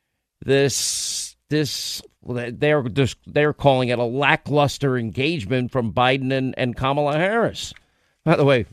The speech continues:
Kamala, speaking of her, apparently now that Donald Trump, uh, announced his trip to the border next week, and I will be there. We're doing a town hall with President Trump and with,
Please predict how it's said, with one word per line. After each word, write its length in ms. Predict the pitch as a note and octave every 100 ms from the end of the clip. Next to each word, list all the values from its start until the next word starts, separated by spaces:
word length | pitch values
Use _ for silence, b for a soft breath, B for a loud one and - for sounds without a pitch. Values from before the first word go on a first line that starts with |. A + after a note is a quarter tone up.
| _ _ -
Kamala, 460 | D#3+ E3 C3 A#2+
speaking 420 | - D3+ C#3+ B2+
of 120 | A#2+ A2+
her, 200 | C3+ G#2 b b b _
apparently 440 | - - B3 A3 F#3+
now 220 | F3+ F#3+
that 160 | E3
Donald 360 | B2+ D#3+ E3 B2+
Trump, 340 | - D#3+ C3 - _ _ _ -
uh, 280 | A#2 A#2 A#2+ -
announced 500 | C#3+ D3+ D3+ - -
his 240 | B3 A#3
trip 360 | - F3 C#3 -
to 100 | D3+
the 120 | C#3
border 360 | A#2+ D#3 C#3+
next 380 | C#3 D3+ - -
week, 460 | C3+ B2+ E3+ - - _ _ _ _
and 120 | -
I 120 | B2
will 180 | D#3+ E3
be 280 | A2+ E3 E3+
there. 300 | B2 A2 C#3
We're 120 | D#3
doing 220 | C#3+ D3
a 60 | C3+
town 360 | - C#3 D3+ D3
hall 260 | C3+ C#3
with 140 | D3 -
President 440 | C#3 B2 C3 B2+
Trump 300 | - C3 C3
and 220 | G#2+ B2+
with, 400 | B2+ B2 A#2+ -